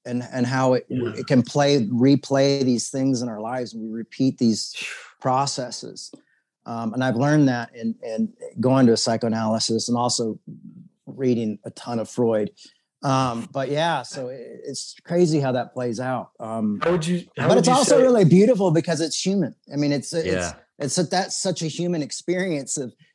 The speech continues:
Speaker 2: Yeah.
Speaker 1: of, like, it's not some, you know, if you saw it in a movie, you'd be like, "Oh, that's wild," you know? But
Speaker 2: Yeah.
Speaker 1: really, it's not that wild. It's, it's, it's, it's the essence of humanity, of, like, mourning and,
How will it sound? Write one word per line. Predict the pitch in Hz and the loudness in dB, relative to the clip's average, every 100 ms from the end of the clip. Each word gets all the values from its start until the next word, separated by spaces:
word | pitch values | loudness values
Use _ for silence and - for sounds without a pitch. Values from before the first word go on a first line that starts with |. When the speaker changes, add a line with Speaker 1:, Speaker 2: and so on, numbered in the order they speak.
| - | -10
Speaker 2:
Yeah. | 110 | -6
Speaker 1:
of, | 127 143 | -4 -2
like, | 160 147 - _ _ _ - | 0 0 -4 _ _ _ -8
it's | 180 185 | -6 -2
not | 214 185 | -2 -2
some, | 196 - | -6 -6
you | 196 | -6
know, | 165 143 - - | -6 -8 -12 -14
if | 160 | -4
you | 165 | -2
saw | 190 | 0
it | 185 | 0
in | |
a | 156 170 | 2 4
movie, | 185 156 | 4 4
you'd | 139 | 2
be | 127 | -2
like, | 117 185 | -6 -10
"Oh, | |
that's | 165 196 - | -10 -10 -10
wild," | 120 190 185 117 98 113 | -10 -8 -8 -10 -6 2
you | |
know? | 156 156 147 _ _ | 4 4 -2 _ _
But | 196 | 0
Speaker 2:
Yeah. | 120 107 | 0 2
Speaker 1:
really, | 208 320 339 | 4 6 6
it's | 220 220 | 4 2
not | 247 226 | -2 -2
that | 214 165 | 0 0
wild. | 170 262 247 147 147 | 0 0 -2 -6 -8
It's, | 170 147 - | -10 -12 -12
it's, | - 165 - - | -12 -10 -12 -14
it's, | - 156 - - _ _ | -10 -10 -10 -16 _ _
it's | 151 - - | -8 -8 -8
the | - 156 - | -2 -2 0
essence | 185 185 175 | 0 2 0
of | 160 | 0
humanity, | - 151 135 170 208 147 | 0 2 2 2 2 2
of, | 123 107 | 0 -2
like, | 123 | -4
mourning | 123 131 160 202 151 139 | 0 2 4 2 2 0
and, | 233 | -4